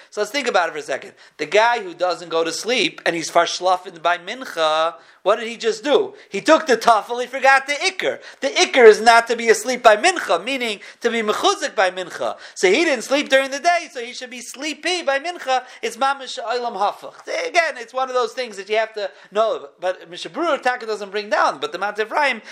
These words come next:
says like that. So that's the idea of sleeping. So when we're in Galus, Avada, and, and it's a, it's a very good mashal, really, because we, we mentioned this. Um, when did we mention this?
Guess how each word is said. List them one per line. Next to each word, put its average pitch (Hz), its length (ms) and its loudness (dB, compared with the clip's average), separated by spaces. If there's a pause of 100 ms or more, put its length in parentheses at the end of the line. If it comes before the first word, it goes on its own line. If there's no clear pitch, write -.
says 220 300 0
like 156 200 -8
that. 131 140 -8
So - 80 -18
that's 311 260 0
the 269 140 -4
idea 247 360 0
of 240 100 -2
sleeping. 202 320 -8
So 165 140 -10
when 208 200 -6
we're 190 100 0
in 165 120 -6
Galus, 190 460 4 (280)
Avada, 190 640 2 (180)
and, 147 200 -8
and 160 140 -8
it's 151 160 -6
a, 160 180 -6
it's 151 120 -2
a 160 40 2
very 208 200 4
good 175 160 -8
mashal, 202 400 -2
really, 117 320 -6 (160)
because 147 360 0
we, 143 220 2
we 143 160 0
mentioned 180 420 2
this. 170 540 0 (880)
Um, 143 540 6
when 160 160 0
did 190 100 -2
we 175 80 2
mention 180 320 0
this? - 320 -4